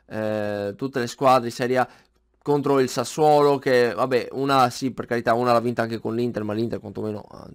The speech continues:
poi alla fine ha vinto. Eh, quindi un insieme di, di, di sconfitte contro squadre...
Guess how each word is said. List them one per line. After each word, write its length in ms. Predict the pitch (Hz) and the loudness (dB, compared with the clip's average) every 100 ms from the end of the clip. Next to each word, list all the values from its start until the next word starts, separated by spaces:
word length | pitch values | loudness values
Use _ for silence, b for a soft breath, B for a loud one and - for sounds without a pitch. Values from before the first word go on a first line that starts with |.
| - | -4
poi 160 | 107 | 0
alla 160 | 90 98 | 0 -2
fine 180 | - 107 | -4 -6
ha 60 | |
vinto. 500 | 123 123 120 139 131 - b b b b - | -2 -2 0 2 2 2 b b b b -4
Eh, 840 | 135 131 123 123 120 120 120 113 | 0 2 4 4 2 2 0 -2
quindi 460 | 117 120 113 101 - _ _ _ _ _ _ _ _ _ _ - | -4 -4 -4 -8 -14 _ _ _ _ _ _ _ _ _ _ -12
un 120 | 151 | -8
insieme 420 | 143 - 147 139 | -4 2 2 4
di, 160 | 135 131 | 0 -2
di, 160 | 131 | -2
di 100 | 127 | -6
sconfitte 540 | 127 147 135 170 165 147 | -8 -6 -4 -4 -4 -4
contro 260 | 135 120 | -6 -10
squadre... 540 | 120 147 143 131 131 | -8 2 2 4 0